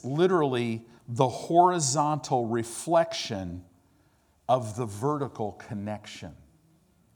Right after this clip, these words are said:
So if you watch me worship, you're actually seeing a, something that's going on horizontally here. But the only, what's fueling it is my vertical connection with him.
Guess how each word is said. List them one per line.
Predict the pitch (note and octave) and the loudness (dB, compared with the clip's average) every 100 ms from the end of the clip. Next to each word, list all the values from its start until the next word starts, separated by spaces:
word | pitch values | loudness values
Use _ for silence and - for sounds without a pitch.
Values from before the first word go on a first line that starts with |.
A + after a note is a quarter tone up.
| _ _ _ - _ | _ _ _ -20 _
So | - F3 | 2 4
if | D3+ - | 2 2
you | F3 | 0
watch | D#3+ F#3+ A3+ A#3 - | 4 6 4 2 -4
me | E3+ D3+ | -4 -2
worship, | C#3 G3 G3+ - C3+ G2+ - - - _ _ _ _ _ _ _ _ _ _ _ _ | 2 2 2 -2 0 0 -2 -12 -20 _ _ _ _ _ _ _ _ _ _ _ _
you're | - C#3+ F3+ E3+ | -6 4 6 6
actually | E3 F#3+ - G3+ F3 D3+ C3+ | 4 4 0 0 0 0 2
seeing | - - A#3 A3 G3+ C3 A2+ A2+ A2+ - _ _ _ _ | 4 4 2 0 0 -2 -2 -4 -8 -18 _ _ _ _
a, | C3 C3 - | 2 4 2
something | - G3 F3+ F3+ D#3+ | 2 2 2 0 0
that's | C#3+ C3+ | -2 -4
going | - D#3 D3+ | 0 2 2
on | C#3+ C3 | 2 -2
horizontally | A#2 E3+ D#3 B2 A2 D#3 F3+ C3 G2 F#2 | 0 2 2 2 -2 -2 0 0 0 -2
here. | F#2+ - F3+ A#2 D#2 - _ _ _ _ _ _ _ _ _ - | -6 -8 -6 -4 -6 -12 _ _ _ _ _ _ _ _ _ -12
But | G#2+ B2 D3 A#2+ | 0 4 4 4
the | C3+ | 0
only, | D#3 G3+ F3+ | 2 0 -2
what's | C3+ D3 C#3+ - | 0 0 0 -6
fueling | - F3+ A#3+ E3 B2 | -6 -4 -2 0 0
it | A2 A2 | 0 0
is | A2 A2 | -2 -2
my | A#2+ A2 | -2 -4
vertical | G2+ B2+ A#2 G2 G2 | -4 -4 -4 -6 -12
connection | - G2 F#2+ - - F2+ | -12 -10 -10 -12 -14 -14
with | E2+ - | -14 -14
him. | G2+ | -14